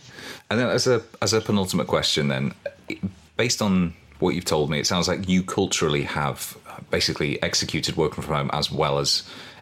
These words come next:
any agency who we've spoken to. So for the people who are still struggling or they're looking for ideas for how they can do that most effectively, what would be the, sort of the one or two pieces of advice you really have for how to do working from home effectively?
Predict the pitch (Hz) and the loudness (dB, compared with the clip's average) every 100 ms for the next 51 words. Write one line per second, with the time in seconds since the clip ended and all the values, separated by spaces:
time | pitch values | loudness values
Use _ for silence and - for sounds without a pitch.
0 | - 82 78 76 69 - 78 73 67 67 | -4 0 0 0 0 0 0 0 0 0
1 | - 73 73 69 58 92 - - - - | 0 0 0 -2 -4 -6 -10 -14 -8 -2
2 | - 104 104 104 127 113 101 90 - 90 | 0 2 0 0 0 2 4 2 2 4
3 | 82 78 - - - 104 104 85 78 78 | 4 2 0 0 2 4 4 4 2 0
4 | 85 78 76 69 87 85 85 78 - 76 | 0 0 0 0 2 4 4 2 0 0
5 | 76 76 76 69 78 73 69 67 - - | 0 0 -2 0 0 2 0 -4 -12 -4
6 | 82 - 76 73 - 69 - 69 65 90 | -2 0 0 0 0 -2 -2 -2 0 2
7 | - 104 95 87 85 78 78 78 78 76 | 2 0 0 2 0 0 0 2 2 2
8 | - 73 - 76 69 67 76 69 - 71 | 0 -2 0 0 0 0 0 0 0 2
9 | 71 69 67 65 - - - - - - | 0 0 -2 -4 -6 -12 -18 -18 -10 -4
10 | 71 78 - 69 73 71 71 82 - 85 | -2 0 -2 -2 0 0 2 2 2 0
11 | 73 73 71 67 - - - - - - | 0 2 2 0 -2 -2 -4 -4 -4 -6